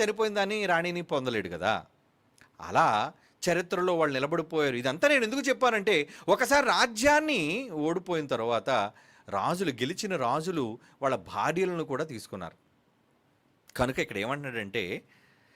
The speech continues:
ఇర్మియా గ్రంథం ఎనిమిదో అధ్యాయం పదో వచనంలో, "వారి భార్యలను అన్యులకు అప్పగింతును, వారి భార్యలను అన్యులకు అప్పగింతును, వారిని జయించు వారికి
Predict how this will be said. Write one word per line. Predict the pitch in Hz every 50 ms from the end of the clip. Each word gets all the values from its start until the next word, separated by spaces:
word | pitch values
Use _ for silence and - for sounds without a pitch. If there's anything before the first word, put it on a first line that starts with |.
| _ _ _ -
ఇర్మియా | 107 117 147 156 165
గ్రంథం | 160 165 165 165 165
ఎనిమిదో | 170 156 151 156 165 160
అధ్యాయం | 160 156 143 160 165 160 160 160
పదో | 151 - 151 151 160 160
వచనంలో, | 156 151 - - 151 156 156 160 170 160 135 139 143 - - - - 139
"వారి | 165 190 202
భార్యలను | 180 143 151 151 165 196 208 233 226 226 226 220
అన్యులకు | 208 202 214 226 226 233 -
అప్పగింతును, | 220 208 - 233 208 220 226 220 190 220 214 208 226 240 214 170 113 - _ _ _ _ _ _ _ _ _ _ _ _ _ _ _ _ _ _ _ _ _ _ - - _ -
వారి | 123 143 156 156
భార్యలను | 135 139 147 175 202 220 226 208 220 233
అన్యులకు | 185 185 208 226 240 247 240
అప్పగింతును, | 208 - 233 214 220 214 190 185 175 156 139 131 151 254 320 - - - - 120
వారిని | 123 143 160 170 185 220 240 262 254 240
జయించు | 185 139 165 175 196 226 254 269 247 - 269 262
వారికి | 254 240 240 233 220 214 214 208 202 185 180 - 220 220 185 160 151 160